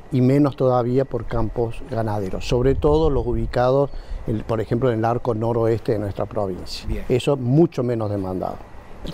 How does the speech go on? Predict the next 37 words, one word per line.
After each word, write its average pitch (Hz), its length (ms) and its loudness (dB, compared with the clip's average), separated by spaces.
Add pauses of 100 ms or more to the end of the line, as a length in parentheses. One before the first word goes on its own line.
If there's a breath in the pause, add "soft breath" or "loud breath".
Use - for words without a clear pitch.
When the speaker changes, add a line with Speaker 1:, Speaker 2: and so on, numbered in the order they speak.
Speaker 1:
Digamos, 185 280 2
son 285 200 0
dos 240 120 4
mercados 175 360 4
distintos. 123 540 0 (160)
El 170 220 6
mercado 185 340 4
de 240 60 2
compra-venta 180 760 2
va 151 400 4
en 120 240 0
dólares, 156 720 4
es 123 300 2
de 117 120 2
mediano 123 480 2
largo 120 300 0
plazo, 131 800 2
se, 127 220 -2 (160)
se 123 200 0
fija 131 260 2
mucho 131 520 2
en, 117 320 0 (100)
digamos, 120 540 0
en 113 240 2
el, 104 220 0 (360 loud breath)
en 120 160 0
las 110 120 0
políticas 117 580 0
de 107 60 2
gobierno, 123 600 2
seguridad 110 600 0
jurídica, 117 680 0
etcétera. 104 440 -2
En 110 80 -2
cambio, 160 400 2
los 135 200 2
alquileres, 160 760 0